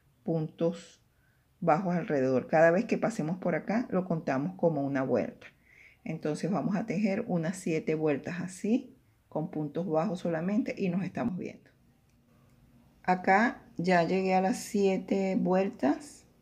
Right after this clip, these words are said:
Recuerden, esta va a ser su marca cada vez que pasen por acá.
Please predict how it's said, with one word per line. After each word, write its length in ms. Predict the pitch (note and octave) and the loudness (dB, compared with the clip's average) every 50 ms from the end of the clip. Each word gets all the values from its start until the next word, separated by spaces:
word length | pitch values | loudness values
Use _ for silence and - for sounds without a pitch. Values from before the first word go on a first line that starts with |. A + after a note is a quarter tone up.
| _ _ _ | _ _ _
Recuerden, 600 | - E3+ - - F3 E3+ E3 E3+ F3+ F#3+ G3 F#3+ | -6 -6 -2 2 4 4 4 4 2 0 0 0
esta 220 | F3+ - - F3+ | -2 -2 0 2
va 80 | F3 E3+ | 2 2
a 40 | F3 | 0
ser 360 | - - G3+ E3+ E3+ F#3+ F#3 | 0 0 0 0 0 -2 -4
su 160 | - - F3+ | -4 -2 -2
marca 420 | E3+ E3+ E3+ F3+ G3 G3 - G#3 | 0 2 2 0 0 0 -2 -4
cada 240 | G3+ - D#3 D3+ D3+ | -2 -2 -2 0 0
vez 160 | D#3 G#3 F3+ | -2 -2 -6
que 160 | - - F#3 F3+ | -6 -8 -10 -6
pasen 340 | - D#3 D#3+ - - F3 | -4 -4 -4 -4 -4 -4
por 160 | F3+ F3 E3 E3+ | -4 -2 -2 -2
acá. 400 | - - - G#3 B3 - - | -4 -2 -2 -2 -2 -2 -6